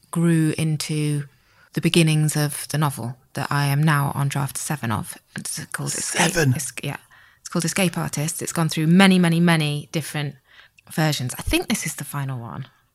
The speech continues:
Speaker 1: It better bloody be, Dave, 'cause I am sick of it. It's been going on for, for, this is the third year. But I, w-, you know, I think writing a novel is a real marathon. So I have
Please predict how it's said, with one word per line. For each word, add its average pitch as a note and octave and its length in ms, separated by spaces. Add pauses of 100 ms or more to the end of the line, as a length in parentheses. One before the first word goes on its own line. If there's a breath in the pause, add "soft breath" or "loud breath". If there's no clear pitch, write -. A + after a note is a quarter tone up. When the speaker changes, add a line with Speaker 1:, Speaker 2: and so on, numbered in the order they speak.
(240)
Speaker 1:
It - 100
better F3 180
bloody B2+ 220
be, D#2 160
Dave, - 240
'cause - 120
I D3 80
am D3 120
sick D3 200
of - 60
it. - 140 (320 loud breath)
It's - 140
been E3+ 160
going D#3 220
on C#3+ 100
for, C#3 160 (160)
for, B2 240
this - 180
is C3+ 80
the D3 80
third C#3 280
year. C3 240 (480 loud breath)
But - 120
I, G3 140
w-, F#3+ 340
you F3+ 160
know, D#3+ 160 (400)
I G3 80
think A3+ 160
writing B3 340
a A#3 40
novel D3+ 380
is D3 160
a D3+ 60
real D3+ 200
marathon. C#3+ 580 (380 loud breath)
So D3+ 400 (320)
I D#3+ 180
have D#3 560